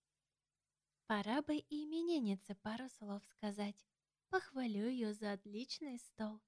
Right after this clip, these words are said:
и хороший выбор вина. Взяла бокал шампанского и пошла искать Ксюшу. Я так и не смогла с ней поговорить. Как-то не очень хорошо получается.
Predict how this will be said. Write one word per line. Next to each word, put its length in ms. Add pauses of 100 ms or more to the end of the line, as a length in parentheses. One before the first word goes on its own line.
(180)
и 120
хороший 640
выбор 360
вина. 420 (560)
Взяла 440
бокал 400
шампанского 800
и 100
пошла 460
искать 480
Ксюшу. 500 (540)
Я 220
так 320
и 60
не 140
смогла 540
с 140
ней 200
поговорить. 640 (600)
Как-то 360
не 180
очень 380
хорошо 480
получается. 840